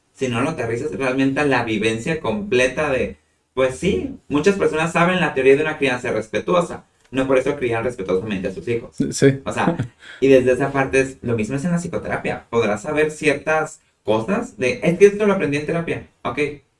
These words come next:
Speaker 1: ¿y qué cambio hiciste allá afuera?
Speaker 2: Sí.
Speaker 1: Y eso también es una confrontación con los consultantes de,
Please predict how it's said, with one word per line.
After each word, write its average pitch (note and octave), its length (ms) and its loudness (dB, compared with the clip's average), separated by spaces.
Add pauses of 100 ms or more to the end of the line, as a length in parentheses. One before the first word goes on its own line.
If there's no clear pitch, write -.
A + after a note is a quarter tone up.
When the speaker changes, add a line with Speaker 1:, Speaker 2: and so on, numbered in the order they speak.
(280)
Speaker 1:
¿y B2 80 -8
qué C3+ 140 -6
cambio C#3+ 180 0
hiciste C#3 220 -6
allá C3 120 -2
afuera? A#2+ 240 -12 (580)
Speaker 2:
Sí. - 160 2 (380)
Speaker 1:
Y C3+ 140 8
eso D3 200 4
también B2 220 0
es G#2+ 100 -4
una B2+ 140 -2
confrontación G#2 500 -6
con C#3+ 120 -2
los C3 120 0
consultantes G#2+ 580 -6
de, G2+ 260 -4